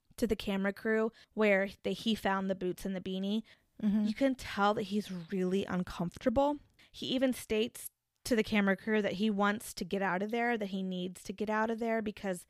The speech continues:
Speaker 1: he didn't feel safe and he felt that he needed to leave. I can't imagine having that feeling,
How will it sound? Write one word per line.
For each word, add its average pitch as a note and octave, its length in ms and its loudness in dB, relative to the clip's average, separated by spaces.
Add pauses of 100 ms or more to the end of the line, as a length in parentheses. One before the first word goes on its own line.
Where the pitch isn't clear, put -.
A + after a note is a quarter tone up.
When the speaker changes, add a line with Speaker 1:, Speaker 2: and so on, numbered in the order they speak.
Speaker 1:
he - 180 -4
didn't G3+ 200 4
feel F#3+ 200 -2
safe F3+ 580 -8 (140)
and F#3+ 100 -4
he F#3 80 0
felt F#3+ 300 -4
that G3 100 -2
he F#3+ 140 -2
needed F#3 320 -2
to F#3 140 -2
leave. F#3 500 -4 (300)
I B3+ 240 -4
can't C4 400 -2
imagine G#3+ 640 0
having G3+ 480 -4
that - 180 -10
feeling, B3 560 -2